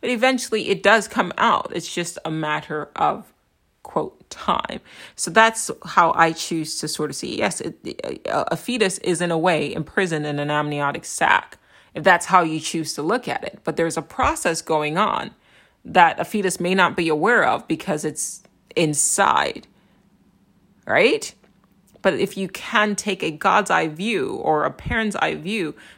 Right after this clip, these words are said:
you're being grown. We are being grown. Our intelligence, our consciousness, I keep saying intelligence is consciousness, is being grown to something. And then eventually we burst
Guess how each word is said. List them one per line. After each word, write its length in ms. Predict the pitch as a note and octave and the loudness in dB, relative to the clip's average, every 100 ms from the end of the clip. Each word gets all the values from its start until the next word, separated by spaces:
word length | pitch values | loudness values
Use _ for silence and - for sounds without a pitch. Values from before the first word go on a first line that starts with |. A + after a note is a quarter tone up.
| - | -14
you're 220 | - F#3 | -2 0
being 640 | D#3+ G3 G#3 B3 F#3 D3+ - _ _ - | 0 -2 -2 0 -2 -4 -10 _ _ -14
grown. 760 | D3 D#3 F#3 C#4 C4 D#3 D3 D3+ _ | -8 -2 2 2 2 0 -2 -8 _
We 200 | E3 E3+ | -2 0
are 80 | E3 | 2
being 400 | D3+ G3 F#3 F3 | 2 0 0 -2
grown. 600 | D3+ D#3 F3 B3 C#3+ C3+ | -4 -2 0 0 -2 0
Our 200 | C3+ D3 | 2 2
intelligence, 1040 | - F3 E3 - A3+ G#3 D#3+ - D2+ - | 0 -2 -4 -4 0 0 0 -6 -6 -8
our 100 | C3+ | -10
consciousness, 640 | C3+ - G#3+ G#3+ D3+ C3 C#3+ | -10 -2 0 0 -6 -8 -8
I 20 | |
keep 240 | - F#3 | -8 -8
saying 260 | - G#3 D3 | -4 -2 -4
intelligence 580 | C#3+ - E3+ D3+ D3 D#3 | -6 -2 -2 -2 -6 -8
is 120 | C#3+ | -10
consciousness, 640 | - E3+ E3+ - - - - - - - | -6 -4 -4 -10 -18 -18 -20 -20 -12 -4
is 160 | E3 | -4
being 360 | D3 F#3 F3+ D#3+ | -2 -2 0 -2
grown 800 | C#3 C3+ F3+ B3 E3 B2 B2 - - - - | -4 2 4 4 2 -2 -8 -10 -16 -20 -10
to 180 | - F3+ | -6 -4
something. 600 | - A#3 G#3+ F3 C3 - | 0 2 2 -2 -6 -4
And 140 | D3+ | -4
then 120 | D#3 | -4
eventually 560 | D#3 D3+ G#3+ G3+ - D3+ | -4 -2 0 -2 -4 -4
we 140 | C#3+ | -4
burst 360 | C3 D3+ D3+ D3+ | -4 -2 -2 -2